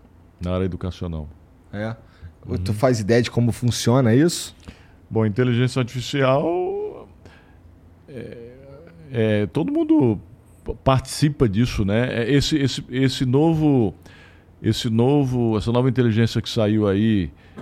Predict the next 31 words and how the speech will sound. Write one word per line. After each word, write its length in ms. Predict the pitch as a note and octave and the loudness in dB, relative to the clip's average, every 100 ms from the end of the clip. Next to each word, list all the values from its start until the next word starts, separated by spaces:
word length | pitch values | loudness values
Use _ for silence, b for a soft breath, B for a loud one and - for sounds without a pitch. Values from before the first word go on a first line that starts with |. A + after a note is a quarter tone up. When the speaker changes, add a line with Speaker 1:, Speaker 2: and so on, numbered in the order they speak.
| B B - | B B -8
Speaker 1:
não 80 | G#2 | -2
sei 160 | C3 | 0
o 40 | A2+ | 0
que, 500 | A#2+ B2 A2 G2+ G2 - | 0 2 2 0 -8 -14
Chat 880 | - - A2+ A#2 - A2 G2 F#2 | -14 -2 0 0 0 -2 0 0
G-, 340 | E2+ F#2+ G#2+ G2+ | -2 -2 -4 -6
G 280 | G2 E2 A#2+ | -4 0 0
P 140 | - | 0
T. 220 | G#2+ - F#2+ | -6 -2 2
Speaker 2:
Chat 240 | A2+ G#2+ | 2 2
G 60 | A#2+ | 2
P 140 | A2+ | 0
T. 320 | - G#2 F#2 - | 2 2 2 -2
Speaker 1:
G 260 | F#2 D#2 A#2 | -10 -2 0
P 140 | G#2+ | 0
T. 380 | G#2 A#2 A#2 G2+ B B B B B | 0 2 2 2 B B B B B
Isso 240 | A2+ A2+ D3+ | -2 0 2
é 60 | |
inteligência 480 | D#3 E3 D#3 D#3+ D3+ | 2 2 2 4 2
artificial, 680 | D3+ - - E3+ B2+ A2 F2+ | 0 -4 -2 2 4 4 2
né? 240 | F#2+ C3+ C#3+ B B B _ | 0 -2 -4 B B B _
É 220 | - F#2 G2 | -2 2 2
um, 440 | G2+ G#2 G2 F#2 - | 2 2 2 0 -4
é 100 | G2 | -2
um 120 | F#2+ | 0
aplicativo 1200 | G2 - A2 A#2+ F#2+ C3+ D#3 F3 F3+ F#3+ F3+ D3+ A2+ | 0 0 0 0 0 2 2 2 0 -2 0 0 -2
conduzido 460 | - A#2+ A#2 G2 A2 | -2 0 2 0 -2
por 120 | A#2 | -4
inteligência 480 | G#2+ A#2 G2+ A2 G#2+ | -2 -2 0 0 0
artificial 720 | A2 A2+ G#2 B2+ A#2+ C3+ E3+ | -2 -6 -4 0 2 4 2
que 380 | D#3+ E3 E3+ | 0 -2 -2